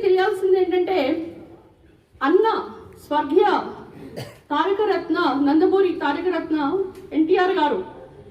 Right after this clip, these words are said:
మరి ఈ పార్టీని స్థాపిస్తే ఒక బీజం నాటారు. ఎందుకంటే తెలుగు వారి ఆత్మగౌరవానికి, ఎందుకంటే ఎప్పుడు కూడా తెలుగు వాళ్ళు, ఆ, కాంగ్రెస్ పార్టీ వాళ్ళు వచ్చి కూడా మన గౌరవాన్ని ఎక్కడ తాకట్టు పెడుతున్నారు? ఢిల్లీ పెద్దల దగ్గర తాకట్టు పెడుతున్నారు. కాకుండా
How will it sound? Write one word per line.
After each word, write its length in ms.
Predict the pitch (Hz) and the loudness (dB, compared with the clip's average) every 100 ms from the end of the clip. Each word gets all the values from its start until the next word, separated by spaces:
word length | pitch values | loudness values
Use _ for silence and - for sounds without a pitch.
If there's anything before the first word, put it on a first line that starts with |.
| - - | -10 -4
మరి 120 | 302 302 | -2 -2
ఈ 20 | 302 | 0
పార్టీని 340 | 294 339 392 403 | -2 2 2 0
స్థాపిస్తే 580 | - 285 294 381 - 311 - - - - | 0 0 2 2 2 0 0 -2 -8 -10
ఒక 80 | 494 - | -4 4
బీజం 280 | 359 370 466 359 | 6 6 4 0
నాటారు. 360 | 294 269 240 - - - - - 247 | 0 -2 -4 -8 -16 -20 -20 -6 0
ఎందుకంటే 400 | 320 359 277 311 311 | 2 2 0 -2 0
తెలుగు 240 | 302 370 403 381 | 4 6 6 2
వారి 220 | 330 311 320 - - - - 254 | 0 -2 -6 -8 -18 -20 -8 -4
ఆత్మగౌరవానికి, 840 | 320 359 349 302 294 285 285 294 269 | -2 0 0 2 0 0 0 -2 -2
ఎందుకంటే 340 | 302 427 381 311 | -2 0 0 0
ఎప్పుడు 160 | - 381 | 0 2
కూడా 120 | 370 - | 2 0
తెలుగు 200 | 320 359 370 | 0 2 2
వాళ్ళు, 240 | 349 330 370 - - - - - 277 | 2 2 2 0 -12 -18 -20 -8 -2
ఆ, 40 | 285 262 - - | 0 -2 -4 -2
కాంగ్రెస్ 360 | 311 339 403 - | 2 2 2 2
పార్టీ 180 | 370 359 | 0 2
వాళ్ళు 140 | 359 330 | 0 0
వచ్చి 140 | - 320 | 0 -2
కూడా 200 | 339 294 277 311 | 0 0 0 0
మన 100 | 277 294 | 0 2
గౌరవాన్ని 360 | 285 330 403 381 | 2 2 2 0
ఎక్కడ 160 | 359 349 | -2 -2
తాకట్టు 280 | 381 392 330 | 0 0 0
పెడుతున్నారు? 420 | 370 - 381 381 403 392 - - - 214 | 0 2 4 6 4 -2 -8 -16 -6 2
ఢిల్లీ 220 | 320 392 392 | 6 6 4
పెద్దల 220 | - 330 | 0 -2
దగ్గర 180 | 311 359 339 | -2 -2 -2
తాకట్టు 300 | 311 320 294 302 | -2 -2 0 0
పెడుతున్నారు. 380 | - 220 185 165 - - - - - - 311 | -2 -2 -2 -2 -10 -18 -20 -20 -20 -4 0
కాకుండా 440 | 330 392 415 339 | 2 4 4 4